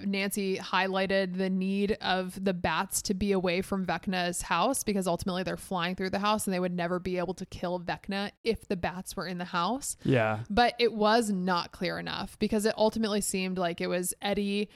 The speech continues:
Speaker 1: just trying to stamp himself as a hero from the writing,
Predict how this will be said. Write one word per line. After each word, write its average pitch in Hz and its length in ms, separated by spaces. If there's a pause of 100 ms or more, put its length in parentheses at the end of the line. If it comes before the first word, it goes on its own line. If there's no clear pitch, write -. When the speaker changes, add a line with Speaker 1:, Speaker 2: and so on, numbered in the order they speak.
(200)
Speaker 1:
just - 240
trying 190 300
to 190 140
stamp 165 420
himself 190 420
as 190 140
a - 20
hero 185 480
from 208 320
the 185 120
writing, 202 640